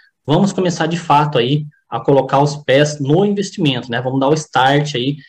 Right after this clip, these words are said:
nessa questão. Pra quem que é esse módulo aqui de investimento? Gente, é pra aquela pessoa que não tem nenhum tipo de informação, nenhum tipo de conhecimento em relação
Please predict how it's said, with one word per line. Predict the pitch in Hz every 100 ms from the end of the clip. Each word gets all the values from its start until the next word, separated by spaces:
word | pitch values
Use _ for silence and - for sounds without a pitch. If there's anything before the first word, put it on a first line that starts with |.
| _ _
nessa | 135 139
questão. | 151 175 - 110 98 - _ _
Pra | 202 220
quem | 233 285 302
que | 285 170
é | 180 202 202 214 _
esse | 143 - -
módulo | 196 180 165 170 175
aqui | 175 170
de |
investimento? | 170 165 196 185 131 -
Gente, | 123 139 -
é | -
pra | 135
aquela | 143 156 151
pessoa | 156 156 147 151 147 147
que |
não | 151
tem | 151 151
nenhum | 151 160
tipo | 165 - 180 196 175
de | 151
informação, | 151 151 143 139 135 135 139 131
nenhum | 127 143 170
tipo | 165
de | 151
conhecimento | 151 143 147 147 135 151 151 156
em |
relação | 147 135 - 139 139